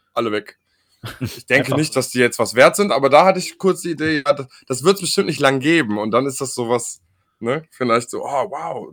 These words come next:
Speaker 1: die einzigen fünf, die jemals davon rauskamen.“
Speaker 2: Ja, mach ich jetzt auch so und dann gucke ich bei eBay Kleinanzeigen und dann kostet die Special Edition Division eins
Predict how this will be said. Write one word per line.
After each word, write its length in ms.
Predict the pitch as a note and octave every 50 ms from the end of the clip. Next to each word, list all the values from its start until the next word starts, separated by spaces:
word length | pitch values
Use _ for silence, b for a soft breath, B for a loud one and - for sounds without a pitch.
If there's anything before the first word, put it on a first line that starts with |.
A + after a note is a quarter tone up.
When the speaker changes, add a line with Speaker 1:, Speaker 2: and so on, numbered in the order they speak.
| _ _ -
Speaker 1:
die 180 | A2 G2 -
einzigen 380 | - - A#2+ C#3+ - B2 A#2+ A#2+
fünf, 320 | A#2+ - B2+ C#3 C3+ -
die 80 | - A#2+
jemals 380 | A#2+ B2+ C3+ C#3+ C3 A#2 -
davon 240 | - B2 - - A#2+
rauskamen.“ 420 | A#2+ C3 C#3 C3+ - - - G2+ F#2+
Speaker 2:
Ja, 160 | F#2+ - - _
mach 200 | - - A2 A#2+
ich 100 | B2+ -
jetzt 180 | - A#2 A2 -
auch 160 | E2 A#2 C#3 C3+
so 180 | C3+ C#3+ C#3+
und 80 | C#3 C3
dann 120 | B2+ A#2+
gucke 160 | - C#3 C3+
ich 80 | B2+ -
bei 60 | B2+ A#2+
eBay 180 | C3 B2+ B2
Kleinanzeigen 680 | A2+ B2 B2+ C3 B2+ B2 - - B2+ C3 B2+ B2+ A#2+ A2+
und 100 | A#2 A2+
dann 220 | A#2 A2+ A2+ A2+
kostet 420 | - A#2+ A2+ - A#2+ A2 - _ -
die 260 | A#2 A#2 A#2 A2+ G#2+ G#2+
Special 420 | - - - - C#3+ - - C3+ C3
Edition 920 | B2+ A#2 C3 D3 C#3+ - - C#3 C3 C3 C3 B2+ B2+ B2 A2+ A#2+ A#2 A#2
Division 480 | A#2+ B2+ B2+ B2 D3 D#3 C#3+ C3 C3 A#2+
eins 600 | - B2+ C#3 C#3+ D3 D3 C#3 - - - - -